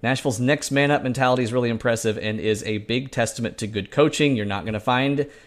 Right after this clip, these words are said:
two people on this podcast who disagree. You won't find one person who disagrees with that, as once again, Gary Smith overlooked for M L S Coach of the Week honors in favor of a man he beat just a couple weeks ago in Atlanta.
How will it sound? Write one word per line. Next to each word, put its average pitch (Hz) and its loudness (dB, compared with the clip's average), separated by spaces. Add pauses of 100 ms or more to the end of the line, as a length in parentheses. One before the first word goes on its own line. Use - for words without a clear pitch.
(120)
two 143 0
people 135 4
on 120 0
this 151 2
podcast 117 0
who 113 -2
disagree. 107 -2
You 127 0
won't 120 0
find 165 4
one 190 4
person 156 8
who 135 4
disagrees 120 -2
with 104 -6
that, 110 4
as 107 -2 (260)
once 139 2
again, 127 2
Gary 113 2
Smith 117 -2
overlooked 120 0
for 104 0
M 120 -2
L 110 4
S 110 2
Coach - -2
of 113 -4
the 104 0
Week 131 -2
honors 185 4
in 139 0
favor 160 4 (260)
of 131 2
a 139 4
man 131 4
he 151 -2
beat 147 -2
just - -8
a 143 -4
couple 139 2
weeks 127 -2
ago 117 4 (280)
in 135 2
Atlanta. 123 0